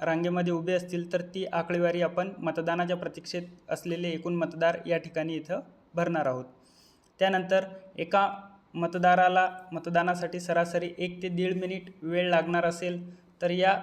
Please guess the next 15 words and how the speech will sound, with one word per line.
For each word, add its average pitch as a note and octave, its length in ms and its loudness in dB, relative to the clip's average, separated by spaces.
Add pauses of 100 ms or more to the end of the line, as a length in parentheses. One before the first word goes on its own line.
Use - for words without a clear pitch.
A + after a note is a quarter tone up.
वीस F#3 300 -6
मतदारांना F3+ 680 2 (560)
जो G3 140 0
वेळ G3+ 240 4
लागणार F#3 360 4
आहे D#3+ 260 2 (380)
मतदानासाठी, F3 760 0 (180)
ती F#3+ 80 2
आकडेवारी, F3 540 2 (640)
अ, D3+ 160 -4
अपेक्षित F3 460 -4
वेळ F3+ 320 0 (100)
यामध्ये F3+ 360 2
भरायची D#3+ 380 2
आहे. C#3+ 180 -2